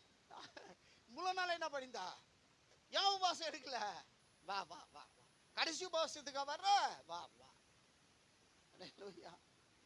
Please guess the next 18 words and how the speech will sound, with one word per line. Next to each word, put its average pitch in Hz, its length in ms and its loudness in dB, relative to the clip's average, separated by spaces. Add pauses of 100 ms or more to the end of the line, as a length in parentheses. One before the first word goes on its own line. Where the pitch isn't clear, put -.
(140)
எல்லாம் 214 580 -6 (100)
போனோம். 156 420 -12 (380)
நாங்க, 190 800 -4 (220)
நீ 220 180 -12
சொல்ற 262 560 -6 (100)
மாதிரிலாம் 220 380 -6
நாங்க 269 420 0
ஆராதனை 262 540 0
பண்ற 233 320 -8
ஆள் 240 240 0
இல்லடா. 208 800 4 (260)
நாங்க 214 420 0
போனா 403 600 6 (260)
எங்க 214 260 -8
ஆண்டவர் 254 600 2 (160)
எங்கள் 233 300 -4
பிள்ளைகளை 254 600 -4 (220)
கொழுத்த 330 500 0